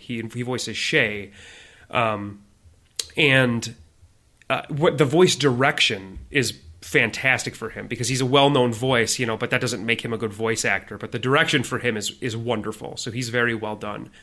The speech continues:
Um, Jack Black is in this game.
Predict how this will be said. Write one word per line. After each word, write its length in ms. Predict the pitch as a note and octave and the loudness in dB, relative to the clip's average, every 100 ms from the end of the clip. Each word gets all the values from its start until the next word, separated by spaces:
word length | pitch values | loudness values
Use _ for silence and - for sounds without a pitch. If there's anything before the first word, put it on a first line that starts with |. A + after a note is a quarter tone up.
| - | -4
Um, 440 | - A#2+ G#2 F#2+ G2 _ _ - _ _ - | 0 2 0 -4 -14 _ _ -20 _ _ -2
Jack 240 | C3 A2+ | 0 2
Black 260 | A2+ A2 C#3 | 0 2 0
is 120 | C3+ | -2
in 60 | |
this 160 | C#3+ C3+ | -2 0
game. 420 | D#3 D3+ D3+ - | 2 2 2 -4